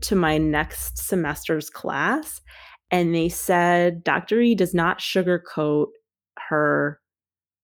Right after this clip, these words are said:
um, comments, and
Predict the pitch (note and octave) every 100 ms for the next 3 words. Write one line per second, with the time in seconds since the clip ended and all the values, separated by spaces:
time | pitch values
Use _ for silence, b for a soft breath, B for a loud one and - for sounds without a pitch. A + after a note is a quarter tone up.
0 | _ _ - D3+ C#3+ C#3 C#3 - - E3
1 | E3 D3+ C#3+ D3+ - - B B - -
2 | D#3+ D3+ D#3